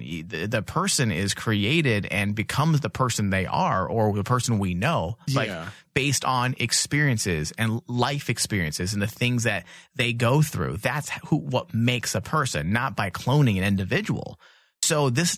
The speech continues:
Speaker 1: can be the best of both worlds. Yes, this is Yoda, but it's not Yoda.
Speaker 2: Yeah. And, and you bring up a very valid, valid point,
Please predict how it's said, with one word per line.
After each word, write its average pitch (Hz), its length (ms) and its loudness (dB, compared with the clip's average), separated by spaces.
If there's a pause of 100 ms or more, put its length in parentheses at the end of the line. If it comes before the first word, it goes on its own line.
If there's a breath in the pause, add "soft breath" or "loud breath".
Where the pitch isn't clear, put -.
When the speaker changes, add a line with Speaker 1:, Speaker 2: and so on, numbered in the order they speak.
(120)
Speaker 1:
can 156 400 4
be 143 240 2
the 127 120 2
best 110 320 -2
of 120 100 0
both 190 300 -4
worlds. 90 400 -2 (280)
Yes, 139 280 0
this 131 160 0
is 104 160 0
Yoda, 107 400 2 (1000)
but 170 120 2
it's 156 140 -2
not 196 220 2
Yoda. 92 380 0 (420)
Speaker 2:
Yeah. 127 340 2 (520 soft breath)
And, 185 300 0
and 170 160 4
you 165 80 6
bring 208 220 2
up 269 100 -8
a 214 60 2
very 170 200 2
valid, 147 440 2 (200)
valid 131 480 0 (800)
point, 156 460 2